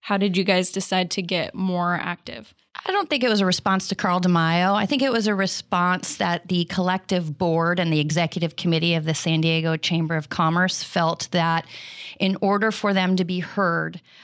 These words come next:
Speaker 2: uh, on the business policies and, and have a voice with business-friendly candidates and getting them elected,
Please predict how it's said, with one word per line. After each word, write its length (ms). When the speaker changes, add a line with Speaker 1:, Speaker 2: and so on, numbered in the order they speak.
Speaker 2:
uh, 340
on 280
the 60
business 460
policies 880
and, 420
and 220
have 280
a 80
voice 560
with 280
business-friendly 640
candidates 580
and 100
getting 220
them 160
elected, 500